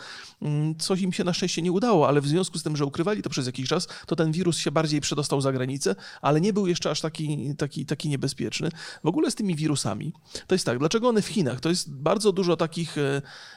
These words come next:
em, przypuszczeń, które są bardzo mocno uzasadnione,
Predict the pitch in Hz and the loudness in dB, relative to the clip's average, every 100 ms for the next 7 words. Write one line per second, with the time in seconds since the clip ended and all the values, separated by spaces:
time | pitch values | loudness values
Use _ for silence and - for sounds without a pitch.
0 | - 135 131 135 135 139 139 139 - 156 | -8 -4 -2 -2 -4 -4 -4 -8 -10 -8
1 | - 175 262 277 - 120 123 - 151 143 | -4 -2 0 0 0 -2 -2 -2 0 0
2 | 139 220 202 151 127 120 127 127 127 123 | 2 2 4 2 2 0 0 0 0 0
3 | 92 135 | 0 0